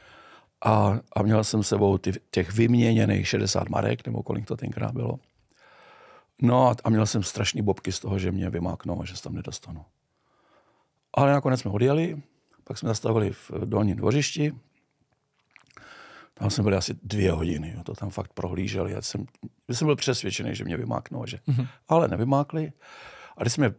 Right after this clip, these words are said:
Speaker 1: přijeli, a to jsme ještě ty pasy měli, že jo, jako, protože na té rakouské straně každý musel ten pas ukazovat sám. Takže to jsme měli rozdělený a já jsem se bál, a myslím, že to byla pravda,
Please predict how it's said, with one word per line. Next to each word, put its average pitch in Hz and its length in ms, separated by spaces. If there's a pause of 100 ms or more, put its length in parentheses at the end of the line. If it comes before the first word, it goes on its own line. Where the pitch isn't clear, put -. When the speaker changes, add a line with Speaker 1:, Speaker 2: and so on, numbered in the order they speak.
(120)
Speaker 1:
přijeli, 135 320
a 120 40
to 113 60
jsme 120 120
ještě 120 160
ty 120 80
pasy 117 260
měli, 104 360
že - 100
jo, 76 120
jako, - 200
protože 98 300
na 92 60
té 87 140
rakouské 104 380
straně 101 280
každý 98 240
musel 98 240
ten 90 160
pas 101 200
ukazovat 92 380
sám. 156 380 (1000)
Takže 104 320
to 95 180
jsme 104 180
měli 101 180
rozdělený 110 460
a 92 60
já 101 100
jsem 123 260 (260)
se - 160
bál, 120 340
a 120 40
myslím, 107 260
že 101 80
to 101 80
byla 98 140
pravda, 123 440